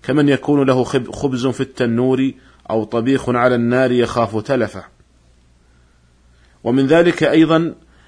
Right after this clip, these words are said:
رجال الدفاع المدني عند وقوع حوادث من حريق أو غيره، وكذا رجال الإسعاف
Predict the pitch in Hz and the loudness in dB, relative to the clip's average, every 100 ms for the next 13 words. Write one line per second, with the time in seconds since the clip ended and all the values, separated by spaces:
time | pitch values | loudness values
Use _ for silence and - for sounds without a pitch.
0 | - 120 110 147 156 139 135 147 135 135 | -8 -4 2 4 4 2 -2 0 2 2
1 | 131 123 120 147 147 - 101 131 131 131 | 0 0 0 0 -2 -8 -6 -4 0 2
2 | 127 120 143 135 131 - 123 127 135 127 | 2 2 0 0 0 0 4 4 4 2
3 | 131 - - _ _ - 120 117 - 120 | -4 -6 -20 _ _ -8 -6 -4 -2 0
4 | 135 135 127 127 120 113 113 95 - _ | 0 0 -4 -4 -2 0 0 -2 -10 _
5 | _ _ _ _ _ - - - 113 123 | _ _ _ _ _ -20 -12 -4 0 2
6 | 120 123 123 123 117 - 110 123 - - | 2 2 2 2 -4 -2 0 0 -2 -14